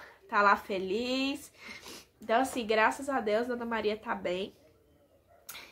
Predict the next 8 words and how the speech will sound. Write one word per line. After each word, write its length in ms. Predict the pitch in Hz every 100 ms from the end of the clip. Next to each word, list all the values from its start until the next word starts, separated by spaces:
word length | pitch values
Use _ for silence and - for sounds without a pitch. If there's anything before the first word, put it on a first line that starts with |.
| - -
E, 640 | 247 262 254 254 247 233
bom, 260 | 262 311 285
gente, 440 | 262 220 202 202 - - - - _ _ -
é, 460 | 208 214 214 208
estamos 440 | 233 - 254 320 330
na 120 | 320
expectativa, 1160 | 311 - 269 269 277 262 - 226 185 202 285 359 - 226
né, 300 | 202 196